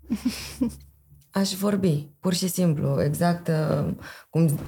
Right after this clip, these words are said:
am tot discutat despre asta până acum. Oamenii nu vorbesc. Este foarte important s-, să spui când ești deranjat, când ești supărat, când ești, uh, deranjat de o situație în care te simți inconfortabil, pentru că oamenii nu spun asta.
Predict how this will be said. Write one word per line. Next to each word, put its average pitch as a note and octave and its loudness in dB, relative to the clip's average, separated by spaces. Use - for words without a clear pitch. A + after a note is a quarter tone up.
am D#3+ 2
tot F3 2
discutat D3+ 0
despre C#3+ 0
asta D3 2
până C#3+ 4
acum. F#3+ 2
Oamenii G#3+ 6
nu G#3 4
vorbesc. F3 4
Este E3+ 2
foarte F#3+ 2
important E3+ 0
s-, - -12
să - -4
spui F#3 2
când E3 2
ești D#3 4
deranjat, C#3+ 4
când C#3+ 2
ești D3 2
supărat, D#3 0
când C#3+ 0
ești, C#3+ -2
uh, C#3 0
deranjat F#3+ 4
de F#3+ 2
o G3+ 4
situație G3+ 2
în G#3 2
care G3 4
te F3+ 0
simți F#3 2
inconfortabil, F#3 2
pentru E3+ 2
că F#3 -2
oamenii B3+ 4
nu B3+ 4
spun A#3 0
asta. D#3 2